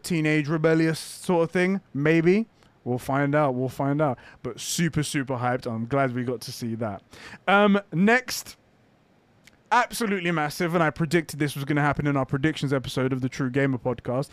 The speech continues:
You should check that out if you're new around here. Um, Spider-Man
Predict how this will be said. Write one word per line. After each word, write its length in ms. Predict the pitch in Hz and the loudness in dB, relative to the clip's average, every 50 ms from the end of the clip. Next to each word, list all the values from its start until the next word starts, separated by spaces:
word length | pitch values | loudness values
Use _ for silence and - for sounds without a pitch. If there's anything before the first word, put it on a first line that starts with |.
| - - - _ | -20 -20 -10 _
You 80 | 135 | -6
should 120 | 123 120 - | -6 -4 -2
check 200 | - 135 120 - | -2 -4 -2 -2
that 100 | 120 117 | -2 -2
out 160 | 113 113 110 | 0 -2 -2
if 100 | 110 - | -2 -2
you're 60 | 123 | -2
new 140 | 113 117 113 | 0 0 0
around 340 | 110 110 113 110 110 113 - | 0 0 -2 -2 -4 -4 -4
here. 200 | 127 123 151 - - - - - - _ | -4 -6 -6 -6 -10 -18 -20 -20 -10 _
Um, 400 | - 170 175 175 180 175 175 170 - _ _ _ _ _ _ _ _ _ _ _ - _ _ _ _ _ _ _ _ _ _ _ _ _ | -2 0 0 0 0 0 -2 -4 -6 _ _ _ _ _ _ _ _ _ _ _ -20 _ _ _ _ _ _ _ _ _ _ _ _ _
Spider-Man 1500 | - - - - - _ 202 185 202 220 220 226 202 226 233 214 196 190 185 175 165 165 165 175 170 175 175 180 175 170 | -10 -6 -6 -8 -2 _ 2 6 8 8 8 8 8 6 6 6 6 6 6 6 6 6 4 4 2 2 0 0 -2 -4